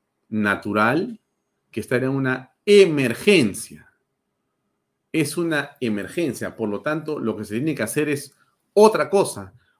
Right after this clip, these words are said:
otra velocidad, otro ritmo, otro resultado. Pero aquí no se entiende. Es mi punto de vista humilde, ¿no? Yo, yo, yo, yo creo que esto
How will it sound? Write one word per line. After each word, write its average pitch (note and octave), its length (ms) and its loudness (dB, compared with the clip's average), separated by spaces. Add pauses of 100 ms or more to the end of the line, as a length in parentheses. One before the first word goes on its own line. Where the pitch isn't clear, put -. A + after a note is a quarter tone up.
(140)
otra G3+ 300 6
velocidad, C#3 640 -2 (320)
otro G#3 360 6
ritmo, A#2 560 -4 (840)
otro G#3+ 300 6
resultado. B2 800 0 (1900)
Pero A2 340 0
aquí E3+ 520 -6
no C#3 340 -2
se D3 340 -4
entiende. F#2+ 720 -6 (1160)
Es C#3+ 420 -4
mi G#2 380 -6
punto C3 340 -4
de G#2 80 -4
vista A2 420 -6
humilde, G#2 720 -4
¿no? A#2+ 240 -10
Yo, A2 260 -6
yo, A#2 300 -6
yo, A2+ 240 -6
yo A#2 180 -6
creo B2+ 220 -2
que A2+ 220 -8
esto B2 460 -8